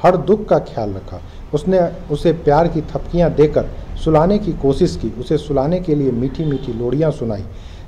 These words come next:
जिससे वह सो जाए। अपने पुत्र के चेहरे की चमक फीकी देखकर या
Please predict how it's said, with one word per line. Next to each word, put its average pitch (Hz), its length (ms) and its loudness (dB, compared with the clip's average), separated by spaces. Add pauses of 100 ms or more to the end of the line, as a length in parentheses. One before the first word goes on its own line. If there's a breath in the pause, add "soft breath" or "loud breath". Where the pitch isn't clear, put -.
जिससे 170 300 4
वह 175 160 6
सो 147 260 4
जाए। 131 200 2
अपने 175 360 0
पुत्र 208 320 2
के 214 160 0
चेहरे 151 380 2
की 165 140 -4
चमक 147 300 -2
फीकी 151 440 -4
देखकर 147 500 0 (480 loud breath)
या 180 140 6